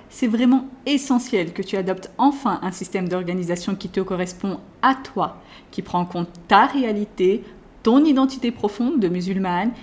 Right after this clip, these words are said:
et qui répond à tes vrais besoins dans le business, mais aussi dans ta vie perso, dans ta vie familiale et dans ta vie religieuse.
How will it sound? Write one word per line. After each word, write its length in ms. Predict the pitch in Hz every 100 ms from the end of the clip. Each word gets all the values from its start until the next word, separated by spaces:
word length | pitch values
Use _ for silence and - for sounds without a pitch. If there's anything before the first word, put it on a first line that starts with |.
| - -
et 60 |
qui 160 | 226 247
répond 240 | 240 262
à 80 | 240
tes 160 | 240 208
vrais 480 | 180 190 233 262
besoins 400 | 170 170 156 147 - - -
dans 180 | 147 180
le 60 |
business, 560 | 180 185 214 311 440 - - -
mais 100 | 240
aussi 320 | 247 247 233 208
dans 280 | 175 180
ta 160 | 220 247
vie 120 | 226
perso, 520 | 233 233 - 190 190 - - -
dans 200 | 147 170
ta 140 | 180 202
vie 120 | 208
familiale 720 | - 214 220 220 196 180 214 240 - -
et 120 | 196
dans 140 | 185 180
ta 120 | 175
vie 160 | 151 147
religieuse. 600 | 139 147 - - -